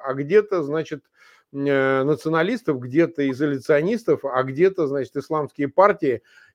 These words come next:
и ещё помахивать рукой, значит, <coughs> Натаньяху, когда ему надо, когда ему это выгодно,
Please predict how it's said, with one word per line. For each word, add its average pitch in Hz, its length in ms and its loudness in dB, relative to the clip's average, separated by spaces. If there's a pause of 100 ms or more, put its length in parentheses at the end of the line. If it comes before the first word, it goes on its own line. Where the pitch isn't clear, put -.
(140)
и 196 80 0
ещё 190 400 6
помахивать 175 760 2
рукой, 156 680 4
значит, 147 280 -4
<coughs> - 600 2
Натаньяху, 202 760 2
когда 135 220 0
ему 135 220 -2
надо, 170 400 -2 (420)
когда 196 260 4
ему 160 240 4
это 143 180 0
выгодно, 156 440 2